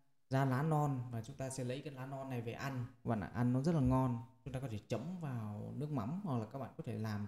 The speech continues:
tẩm ướp những cái gia vị khác nhau để chúng ta là, là, là chúng ta chấm thì nó ăn rất là ngon, hoặc là các bạn làm những cái chẩm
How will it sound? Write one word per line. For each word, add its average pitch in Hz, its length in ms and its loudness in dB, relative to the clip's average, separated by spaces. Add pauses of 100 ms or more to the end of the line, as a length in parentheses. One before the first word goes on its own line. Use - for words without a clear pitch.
tẩm 92 400 0
ướp 160 180 2 (100)
những 143 100 -8
cái 147 100 -6
gia 131 200 -4
vị 139 200 2 (420)
khác 147 140 -4
nhau 131 240 0
để 113 140 0
chúng 131 120 -4
ta 120 360 6 (460)
là, 120 280 0
là, 123 180 0
là 120 380 2 (300)
chúng 131 100 -8
ta 123 120 -2 (220)
chấm 143 300 4 (380)
thì 110 100 -2
nó 117 100 0
ăn 123 200 -4
rất 160 120 0
là 156 80 0
ngon, 120 340 2
hoặc 113 120 -4
là 107 80 -2
các 120 160 -6
bạn 120 120 -2
làm 110 180 0
những 123 100 -4
cái 151 100 -4
chẩm 104 120 0